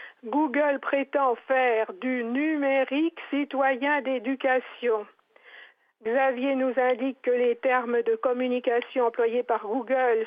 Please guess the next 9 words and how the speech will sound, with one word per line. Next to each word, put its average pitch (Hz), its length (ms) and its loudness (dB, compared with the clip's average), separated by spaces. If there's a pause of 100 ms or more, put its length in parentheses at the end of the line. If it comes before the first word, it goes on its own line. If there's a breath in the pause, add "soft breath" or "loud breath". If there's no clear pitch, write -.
(140)
sont 233 200 2
repris 277 580 0
par 220 300 -4
d'autres 254 360 0
personnes, 226 720 0 (680 loud breath)
des 247 160 0
politiques, 247 800 -2
des 240 220 2
associations. 233 960 -2